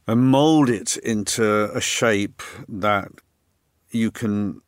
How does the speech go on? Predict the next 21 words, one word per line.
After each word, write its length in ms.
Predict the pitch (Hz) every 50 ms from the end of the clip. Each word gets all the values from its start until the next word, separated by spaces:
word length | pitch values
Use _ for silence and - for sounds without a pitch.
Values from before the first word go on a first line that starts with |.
| _ _
reach 500 | 104 101 104 113 113 95 - - - - - -
other 200 | 107 107 101 98
people 540 | - - - 131 127 127 123 - - 78 78
with. 400 | 80 - - - - - - - _ - - _ _ _
And 480 | - 113 110 107 107 104 95 67 65 67
there 440 | - - 113 98 104 113 113 110 113
are 440 | 113 110 110 110 107 104 107 107 104 _ _ _ _ _ _ _ _ _ _ _ _ _ _ _ _ -
methods 420 | 120 123 127 131 - 110 95 95
of 140 | 101 95 -
channeling 920 | - - - - - 151 151 151 143 113 92 80 78 78 76 78 80 - - - - -
your 180 | - 101 92 90
unconscious 640 | 92 87 82 - - 90 82 - - 87 - - -
mind, 460 | 87 82 82 82 85 85 87 - - _ _ _ _ _ _ _ _ _ _ _ _ -
and 160 | 104 104 104
that's 240 | 107 101 98 - -
what 100 | 101 98
I 160 | 98 101 95
deal 300 | 82 - 87 82 80 78
in, 140 | 85 82 85
those 260 | 87 92 90 - -
methods 640 | 95 98 92 - - - 78 80 - - - -